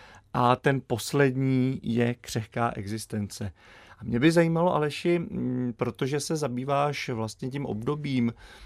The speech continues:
eh, meziválečným, eh, také protože, mm, ta zásadní část vlastně toho období je meziválečná, eh, také si vytvořil cyklus Životní styl první republiky,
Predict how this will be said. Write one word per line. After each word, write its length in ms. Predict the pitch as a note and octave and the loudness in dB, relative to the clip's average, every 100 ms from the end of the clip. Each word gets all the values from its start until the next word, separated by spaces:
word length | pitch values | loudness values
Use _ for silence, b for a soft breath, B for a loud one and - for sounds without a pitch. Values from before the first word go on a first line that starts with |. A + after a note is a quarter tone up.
| B A#2+ | B -2
eh, 160 | A#2+ A#2 | 0 2
meziválečným, 1040 | A#2+ A#2 D3+ C#3+ C3 A#2 - A#2 G#2+ C#3 | 2 4 4 6 4 2 0 0 2 0
eh, 120 | F#2+ | -2
také 380 | - G#2 - A2+ | -4 -6 -2 -4
protože, 640 | - A2+ - A#2 A#2+ A#2 | -2 -6 -4 -4 0 0
mm, 440 | A2 - A#2 G#2+ A2 | 0 -4 -4 -4 -4
ta 320 | - A2 G#2+ A2+ | -4 -2 -2 -2
zásadní 500 | G#2+ G2 A2+ A#2 A#2 | -2 -2 -4 -4 -2
část 460 | - A2+ B2+ - | 0 0 -2 -8
vlastně 360 | A#2+ G#2+ - A2+ | -8 -8 -8 -8
toho 200 | A2+ A#2+ | -6 -6
období 360 | A2+ A#2 A2+ | -6 -6 -4
je 100 | A#2 | -4
meziválečná, 920 | A#2+ G#2+ A#2 A2+ A2 A2+ - A#2+ A2 A#2+ B B B B | -4 -4 -4 -2 -2 -4 -6 -4 -4 -4 B B B B
eh, 40 | - A2 G#2+ G#2+ | -2 0 0 0
také 460 | - G#2+ - A#2+ A#2+ | -4 -6 0 0 0
si 400 | - - B2+ A#2 | -2 -4 0 0
vytvořil 760 | G#2+ A2+ A2 A#2 A#2 B2 A#2+ A2+ | 0 -4 -2 -2 0 0 0 -2
cyklus 640 | - A2+ - A#2 A#2 - | -6 -6 -2 -2 -2 -4
Životní 460 | A2 A2+ A#2 B2+ B2 | -2 0 -2 -2 -4
styl 240 | - C3 | -2 -2
první 320 | C3 B2 B2 | -2 -4 -2
republiky, 680 | A#2+ A#2 A#2+ A#2 A2 A2+ A2 | -4 -4 -4 -4 -4 -2 -2